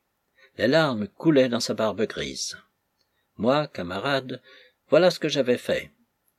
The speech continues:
J'avais mis un fouet dans ma poche avant d'aller à l'église, et j'étais résolu à m'en servir à cœur joie, afin qu'on sût par quelle abominable tromperie elle se mariait,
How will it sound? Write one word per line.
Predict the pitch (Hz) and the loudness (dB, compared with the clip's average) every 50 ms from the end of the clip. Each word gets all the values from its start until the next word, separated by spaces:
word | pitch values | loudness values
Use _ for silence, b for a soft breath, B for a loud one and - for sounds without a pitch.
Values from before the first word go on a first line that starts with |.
| _ - | _ -10
J'avais | - - 104 90 120 117 | -8 -6 -4 0 2 4
mis | 127 131 120 | 6 6 4
un | 104 101 | 4 2
fouet | - - - - 139 127 | -2 -4 4 6 6 8
dans | 104 98 | 8 6
ma | 87 92 90 | 0 0 -8
poche | - - - 160 156 - - - - - - | -6 -2 -2 -2 -2 -2 -4 -8 -8 -6 -6
avant | 117 113 113 120 113 | -4 0 0 0 2
d'aller | 101 104 104 104 98 | 2 0 2 2 2
à | 92 | 0
l'église, | 87 92 92 92 110 147 165 170 156 - - - _ b b b b b b b - | 0 -4 -6 -6 -4 -2 -2 -2 -4 -6 -10 -12 _ b b b b b b b -4
et | 98 107 | -2 -2
j'étais | 117 139 151 - 143 117 | -2 -2 -2 -2 -2 -2
résolu | - 123 156 160 165 165 165 160 | 0 0 0 0 0 2 4 4
à | 156 | 4
m'en | 120 135 139 | 4 2 -2
servir | - - 131 120 127 147 156 165 156 - - | -4 -4 -4 -4 -6 -4 -4 -4 -4 -4 -6
à | - - _ - | -8 -10 _ -2
cœur | 147 151 139 113 | -2 0 0 -2
joie, | 95 95 101 131 165 180 170 _ _ _ b b b b b b b b | -4 -4 -2 -2 -2 -2 -2 _ _ _ b b b b b b b b
afin | - - - - 196 180 | -8 -4 0 2 2 2
qu'on | 160 - 190 190 | 2 2 0 -2
sût | 165 - - 127 104 95 - | -2 -2 -4 -4 -4 -4 -4
par | - 123 - | -8 -6 0
quelle | - 143 131 | 4 4 6
abominable | 123 117 104 131 151 165 175 165 156 143 117 95 95 107 - | 6 6 4 4 4 4 4 4 2 2 2 2 0 -2 -4
tromperie | - - 156 156 - - - 101 85 - | -2 -2 -2 -2 -4 -4 -6 -4 -2 0
elle | 135 170 | 0 0
se | - - | 0 -2
mariait, | 107 87 107 120 - - 170 175 185 190 | -4 -4 -4 -8 -6 -2 -2 0 0 -2